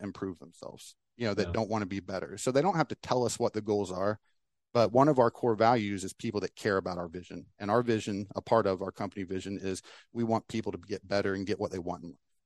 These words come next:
Speaker 1: So you can't do that if you're not constantly trying to improve and achieve new things. So,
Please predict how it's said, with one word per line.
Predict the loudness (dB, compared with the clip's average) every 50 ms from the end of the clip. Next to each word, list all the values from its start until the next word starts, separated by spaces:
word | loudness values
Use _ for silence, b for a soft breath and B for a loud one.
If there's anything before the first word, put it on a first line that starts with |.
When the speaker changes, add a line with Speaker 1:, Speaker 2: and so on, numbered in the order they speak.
| _ _
Speaker 1:
So | -2 0 0 0
you | 0 -2 -2
can't | 2 2 2 2 2 0
do | 0 2 2
that | 2 0 0 -2 -4
if | -6 -8 -6
you're | -2 0
not | 0 0 -2 -2
constantly | -4 -4 -2 -2 -2 -4 -6 -8 -6 -8 -8
trying | -6 -4 -4 -4 -4 -4
to | -6 -6
improve | -8 -8 -6 -6 -4 -4 -4 -4 -4
and | -6 -6
achieve | -8 -8 -8 -6 -6 -6 -6
new | -8 -8
things. | -8 -8 -10 -10 -8 -6
So, | -4 -2 -2 -2